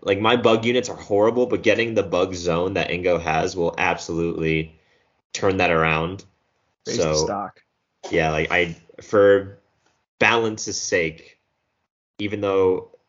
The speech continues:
Speaker 1: it's my favorite legendary and my favorite shiny, I, I keep, need to keep going for this fucking Butler bastard who will not just show up already. <laughs>
Speaker 2: No,
Speaker 1: But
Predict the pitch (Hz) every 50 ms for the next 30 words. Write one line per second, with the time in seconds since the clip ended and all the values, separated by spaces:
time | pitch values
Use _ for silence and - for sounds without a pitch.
0 | _ _ _ - - - - - - - 101 101 110 117 107 95 95 92 92 95
1 | 90 90 90 90 90 87 85 80 78 80 - 101 98 117 107 - - - 139 117
2 | 98 95 90 82 80 78 78 - - _ _ _ _ _ _ _ _ _ _ _
3 | _ _ _ _ _ _ _ _ _ _ - 92 87 85 82 92 90 - - 110
4 | 101 101 101 104 107 107 98 95 98 90 92 92 90 - - 90 85 85 87 -
5 | - - - _ - 92 92 - - 95 92 - - 90 82 95 92 - - 92
6 | 85 78 73 73 78 78 78 - - 67 67 69 69 - - - - - 87 80
7 | 80 85 87 82 85 85 82 87 - - 95 85 90 82 80 - - - - _
8 | _ _ _ _ _ _ - - - - - 80 92 - - 82 82 78 73 69
9 | 65 65 57 58 71 80 95 101 - - 120 110 - - _ _ _ _ _ _
10 | _ _ _ _ _ _ _ - - _ _ - - - - - - _ _ _
11 | _ _ _ _ _ _ _ _ _ _ - - 123 123 90 85 87 120 110 -
12 | -